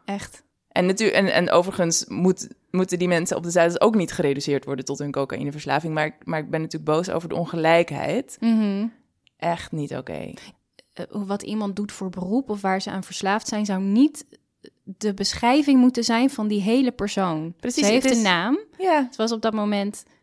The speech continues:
Speaker 1: eh, moeder van een driejarig dochtertje.
Speaker 2: Ja.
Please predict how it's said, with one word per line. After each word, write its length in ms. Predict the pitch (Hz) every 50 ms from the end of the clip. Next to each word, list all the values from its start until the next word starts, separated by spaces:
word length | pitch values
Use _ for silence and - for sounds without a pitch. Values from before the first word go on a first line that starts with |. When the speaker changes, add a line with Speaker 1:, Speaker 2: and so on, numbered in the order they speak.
| _ _ _ _ _ _ _
Speaker 1:
eh, 180 | - 196 196 185
moeder 360 | 185 190 233 302 285 254 233
van 140 | - 226 208
een 80 | 202 196
driejarig 440 | 208 220 220 208 190 190 190 -
dochtertje. 720 | - 220 220 - - - 175 - - - 156 165 208 285 - _ _ -
Speaker 2:
Ja. 240 | 330 311 277 254